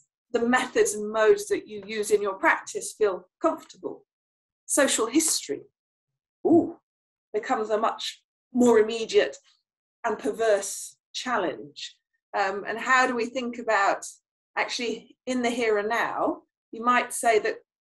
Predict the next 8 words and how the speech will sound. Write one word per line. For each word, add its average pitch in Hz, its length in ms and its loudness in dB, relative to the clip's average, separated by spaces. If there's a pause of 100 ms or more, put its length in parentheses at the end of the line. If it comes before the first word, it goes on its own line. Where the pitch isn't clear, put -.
(240)
context - 840 -2 (500)
is 240 240 -4
the 226 80 -4
primary 214 540 -2
medium 196 400 -2 (880)
of 208 140 -2
creative 208 540 0
practice. - 680 -6